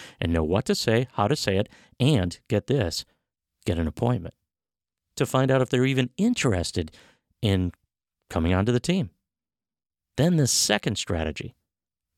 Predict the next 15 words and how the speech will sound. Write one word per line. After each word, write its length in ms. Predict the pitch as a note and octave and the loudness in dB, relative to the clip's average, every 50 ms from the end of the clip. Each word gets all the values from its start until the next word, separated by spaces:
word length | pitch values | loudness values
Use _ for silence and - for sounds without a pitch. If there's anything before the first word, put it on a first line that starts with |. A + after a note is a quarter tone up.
| - | -4
LinkedIn. 520 | G2+ F#2+ F#2+ F2+ D#2+ - F#2 E2+ D2+ C2+ - _ _ _ _ _ _ _ _ _ _ _ - | -2 0 0 0 -2 -2 -4 -4 -4 -4 -10 _ _ _ _ _ _ _ _ _ _ _ -8
I 100 | - A#2 | -8 -8
can't 300 | - - - C3+ D#3 - | -4 -2 0 0 0 0
stress 340 | - - D3 C3 B2+ - | -2 -2 -2 -2 -2 -2
enough 460 | E3 C#3+ A#2+ F#2 E2 D#2 - - - _ _ _ _ _ _ | -2 -2 0 0 -2 -4 -6 -10 -20 _ _ _ _ _ _
how 160 | - G#2 G#2 | -2 0 0
important 440 | G2+ F#2 - - D3 D3 C3+ B2 A2+ | 0 0 0 -2 -2 0 0 0 0
LinkedIn 460 | A2 A2+ G#2+ - - G#2 G2+ G2 F#2+ - _ _ _ _ _ | 2 0 0 0 0 0 0 0 -2 -4 _ _ _ _ _
really 300 | - F3+ D#3 C3 A2 A2+ | 2 2 4 4 4 4
is, 300 | G#2 E2 C#2+ - - - - _ _ _ _ | 2 2 -2 -8 -14 -18 -18 _ _ _ _
and 100 | - F2+ | -4 0
here's 180 | F#2+ G#2 F#2 E2+ | 0 0 0 0
what 120 | F2 D#2+ | -2 -4
I 60 | D#2 | -2
mean. 240 | D#2 D#2+ E2 D#2 D2+ | -2 -2 -2 -2 -4